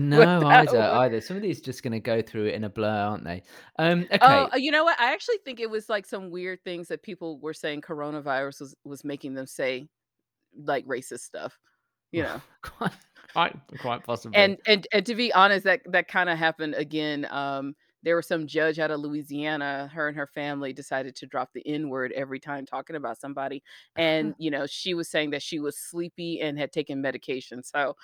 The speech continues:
Speaker 1: medication, covid, all that stuff, um, you know, turns you into a racist these days, it
Speaker 2: Mm-hmm. <laughs>
Speaker 1: seems.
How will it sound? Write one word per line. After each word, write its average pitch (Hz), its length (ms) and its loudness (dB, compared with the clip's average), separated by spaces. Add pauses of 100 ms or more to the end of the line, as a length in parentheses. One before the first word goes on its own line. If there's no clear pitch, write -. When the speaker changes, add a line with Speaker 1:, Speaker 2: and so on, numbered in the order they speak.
(280)
Speaker 1:
medication, 180 880 0
covid, 160 680 2
all 151 140 -2
that 143 180 -4
stuff, 139 380 -4
um, 127 360 -8 (380)
you 151 140 -12
know, 120 140 -12
turns 135 260 -8
you 139 60 -8
into 131 160 -10
a 120 40 -8
racist 131 420 -10
these 139 180 -14
days, 127 260 -6
it 135 80 -4
Speaker 2:
Mm-hmm. - 20 -10
<laughs> - 0 -
Speaker 1:
seems. 120 380 -16